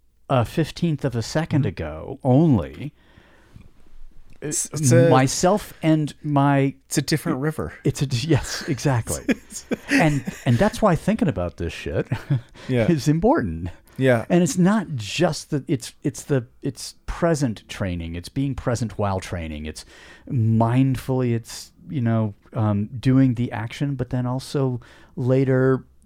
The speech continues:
Speaker 1: reviewing
Speaker 2: Yeah.
Speaker 1: in a, in a, in a way that, uh, and thinking about it in off moments or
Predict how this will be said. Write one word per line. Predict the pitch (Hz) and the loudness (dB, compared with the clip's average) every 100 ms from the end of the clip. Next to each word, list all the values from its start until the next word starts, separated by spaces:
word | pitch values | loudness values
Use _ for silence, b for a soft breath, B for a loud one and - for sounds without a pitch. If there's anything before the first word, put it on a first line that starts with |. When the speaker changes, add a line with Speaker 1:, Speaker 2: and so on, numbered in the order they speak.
| - - | -20 -10
Speaker 1:
reviewing | 139 123 127 117 117 139 117 69 - - _ _ | -4 0 0 0 2 4 2 -2 -12 -20 _ _
Speaker 2:
Yeah. | 113 104 - - | -4 -4 -2 2
Speaker 1:
in | 117 | 4
a, | 113 - | 4 2
in | 123 | 0
a, | 104 95 87 - | 2 0 -4 -6
in | 120 | -2
a | 98 | 0
way | 87 90 | 0 -2
that, | 85 87 - - | -2 -4 -6 -14
uh, | 139 90 82 - _ _ _ - _ _ _ - _ | -8 -6 -6 -8 _ _ _ -20 _ _ _ -20 _
and | - 98 | -10 -8
thinking | 139 110 113 | -4 -2 -2
about | 104 90 90 | -2 -2 -2
it | 85 | -4
in | 82 82 - | -4 -6 -8
off | 90 92 - | -6 -6 -6
moments | 92 90 78 71 | -4 -4 -6 -10
or | 87 80 78 | -10 -8 -8